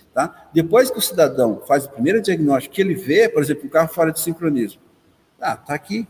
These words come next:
botei no sincronismo, agora eu vou ver, ah, agora beleza. Cara, ele não precisa andar na rua, não precisa, ele tem certeza que resolveu. Então, essa questão de documentar o diagnóstico, eu pontuo como uma coisa,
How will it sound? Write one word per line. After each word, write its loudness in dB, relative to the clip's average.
botei 6
no 2
sincronismo, 2
agora 4
eu -2
vou 0
ver, -2
ah, -4
agora -4
beleza. -2
Cara, -2
ele 0
não 0
precisa 2
andar 4
na 2
rua, 0
não 2
precisa, -4
ele 0
tem -2
certeza 2
que -4
resolveu. 2
Então, 0
essa 0
questão 2
de -2
documentar 2
o -2
diagnóstico, -2
eu -8
pontuo -2
como -4
uma 2
coisa, 0